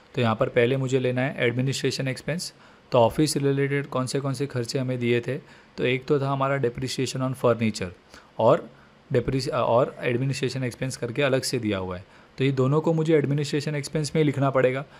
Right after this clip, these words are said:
तो मैं खाली यहाँ पे हेडिंग लिख रहा हूँ एडमिनिस्ट्रेशन एक्सपेंस, उसके अंदर depreciation on furniture ले रहा हूँ पहले पन्द्रह हज़ार और हमारा जो एक्चुअल में depreciation एक्सपेंस दिया है, सॉरी,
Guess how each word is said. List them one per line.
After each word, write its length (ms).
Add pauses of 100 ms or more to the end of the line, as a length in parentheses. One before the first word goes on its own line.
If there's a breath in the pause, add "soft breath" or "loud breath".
(220 loud breath)
तो 60
मैं 120
खाली 240
यहाँ 100
पे 100
हेडिंग 300
लिख 140
रहा 120
हूँ 100
एडमिनिस्ट्रेशन 680
एक्सपेंस, 460 (400 loud breath)
उसके 260
अंदर 200
depreciation 640
on 100
furniture 500
ले 120
रहा 100
हूँ 80
पहले 260
पन्द्रह 320
हज़ार 260 (500 loud breath)
और 180
हमारा 280
जो 120
एक्चुअल 320
में 100
depreciation 520
एक्सपेंस 360
दिया 220
है, 80
सॉरी, 260